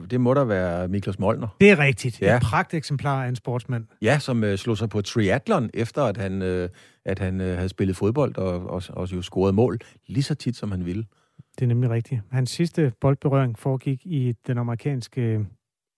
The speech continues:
Speaker 2: cupfinale, hvor han scorede det vindende mål for Kansas, og derfor
Speaker 1: Mhm.
Speaker 2: stoppede han karrieren der.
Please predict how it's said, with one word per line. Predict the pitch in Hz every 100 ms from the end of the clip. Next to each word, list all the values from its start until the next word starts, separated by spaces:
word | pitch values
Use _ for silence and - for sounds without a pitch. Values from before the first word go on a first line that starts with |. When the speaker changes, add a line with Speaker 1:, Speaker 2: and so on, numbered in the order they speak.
| _ -
Speaker 2:
cupfinale, | 135 - 139 123 117 110
hvor | -
han | 120
scorede | - 120 123
det | 117
vindende | 113 127
mål | 123 117
for | 107
Kansas, | - 117 120 117 107 139
og | 127
derfor | 123 120
Speaker 1:
Mhm. |
Speaker 2:
stoppede | 143 120 117 117
han | 113
karrieren | 117 110 104 113
der. | 117 113